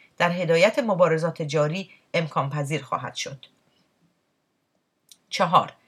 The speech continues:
با اطلاع جنبش کارگری، به ویژه با تغییر تناسب قوا به نفع طبقهٔ کارگر و جنبش توده‌ای در آینده، اشکال نوین و جدیتری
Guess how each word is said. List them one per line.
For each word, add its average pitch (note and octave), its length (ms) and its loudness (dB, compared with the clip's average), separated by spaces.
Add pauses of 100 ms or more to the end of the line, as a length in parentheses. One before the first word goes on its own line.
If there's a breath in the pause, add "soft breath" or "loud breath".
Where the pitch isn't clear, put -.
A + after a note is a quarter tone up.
(460 soft breath)
با G#3 120 8
اطلاع B3 480 6
جنبش C4 300 2
کارگری، F#3+ 600 2
به A#3+ 160 4
ویژه A#3 240 0
با F#3 160 4
تغییر F#3+ 500 -2
تناسب F#3 540 -4
قوا E3+ 380 2
به F3 120 2
نفع G3+ 320 -4
طبقهٔ E3+ 380 -2
کارگر E3 500 0 (280 loud breath)
و E3+ 40 -2
جنبش F3 380 -2
توده‌ای D#3+ 500 -6
در D#3 160 0
آینده، D3 560 0 (560 soft breath)
اشکال B3 420 4
نوین G#3+ 400 -2
و G3 60 2
جدیتری F3 760 -4